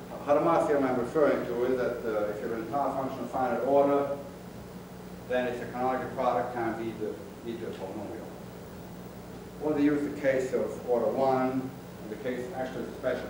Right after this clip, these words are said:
case for the theorem. So they don't use the full force of Hadamard's theorem, but they both quote that theorem in the, in the proof. Now, I know all three of these,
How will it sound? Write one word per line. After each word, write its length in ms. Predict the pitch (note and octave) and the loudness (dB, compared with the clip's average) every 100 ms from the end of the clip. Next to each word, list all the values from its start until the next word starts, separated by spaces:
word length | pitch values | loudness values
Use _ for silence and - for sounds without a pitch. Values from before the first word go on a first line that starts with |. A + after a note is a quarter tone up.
| - | -6
case 180 | A2 G#2+ | -4 -6
for 80 | G2 | -6
the 100 | F#2+ F#2+ - | -6 -6 -6
theorem. 300 | C3 A#2 G2+ - | -4 -2 -2 -2
So 140 | A2 - - B2 | -6 -6 -8 -4
they 60 | E3+ | -2
don't 180 | G3 C#3+ | 2 2
use 180 | - | 0
the 60 | A#2 | -2
full 240 | - C#3+ - | -2 0 0
force 180 | A#2+ A#2 | -2 -4
of 200 | - A2 | -6 -4
Hadamard's 400 | A2 G#2+ G#2 B2 | -2 -2 -4 -2
theorem, 240 | A#2 - | 0 2
but 160 | E3 - | 0 0
they 60 | |
both 360 | F#3+ A#3+ A#3 - - | 6 6 6 2 0
quote 240 | A3 G#3+ F3+ | 2 4 4
that 260 | E3 E3 | 2 2
theorem 300 | F#3 D#3 - - - - - - - - - - - - - - - - - - - - - - | 4 4 2 -4 -8 -12 -14 -14 -14 -14 -14 -14 -14 -14 -14 -14 -14 -14 -14 -14 -14 -14 -12 0
in 280 | C#3 D3+ D3 | 6 6 6
the, 340 | C#3 C#3 C3+ | 6 8 6
in 140 | C3+ D3+ | 4 2
the 60 | D3+ | 2
proof. 340 | C#3+ B2+ B2+ - - - - - A#2 G#2+ A2 A2 G#2 G2+ G#2 | 2 2 2 0 -6 -10 -12 -10 -8 -6 -8 -10 -10 -6 -2
Now, 420 | C#3 D3 - - - - - - - | 2 2 2 -2 -8 -12 -14 -14 -4
I 120 | B2 | 2
know 140 | B2+ E3+ | 6 8
all 480 | - - - G3 - | 8 8 8 6 4
three 160 | F#3 | 4
of 200 | D3+ A2 | 4 2
these, 260 | A#2+ A#2 - | 0 -2 -4